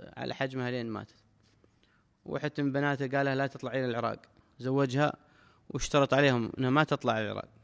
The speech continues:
تقعد في المدينة. وطلعت مع زوجها قال الله لا يردها مدري، وماتت في الطريق.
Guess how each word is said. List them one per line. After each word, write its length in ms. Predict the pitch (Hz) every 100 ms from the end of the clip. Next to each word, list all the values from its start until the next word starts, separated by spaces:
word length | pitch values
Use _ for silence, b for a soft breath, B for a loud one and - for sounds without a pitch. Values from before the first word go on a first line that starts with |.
| -
تقعد 240 | 127 135
في 80 | 123
المدينة. 360 | 131 120 110 107 - - - - - - - - b b - -
وطلعت 320 | 202 170 160
مع 120 | 151
زوجها 320 | 147 180 160
قال 180 | 151 151
الله 220 | 143 139
لا 80 | 135
يردها 380 | 135 139 143 139
مدري، 260 | 113 104 -
وماتت 340 | 151 170 147 -
في 60 |
الطريق. 340 | 147 135 120